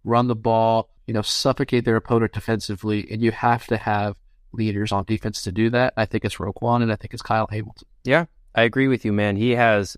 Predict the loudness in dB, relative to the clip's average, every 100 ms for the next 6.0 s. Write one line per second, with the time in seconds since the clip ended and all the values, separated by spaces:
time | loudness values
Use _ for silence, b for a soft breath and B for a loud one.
0 | -6 0 0 2 2 2 4 4 0 0
1 | 0 0 0 -2 0 0 -2 -2 -2 -2
2 | -2 0 -2 -2 -8 -16 -20 _ _ _
3 | -6 2 4 4 4 0 -4 _ -2 2
4 | 4 2 2 0 0 -2 -2 -4 -2 -4
5 | -2 -4 -4 -10 -14 -2 2 2 2 -2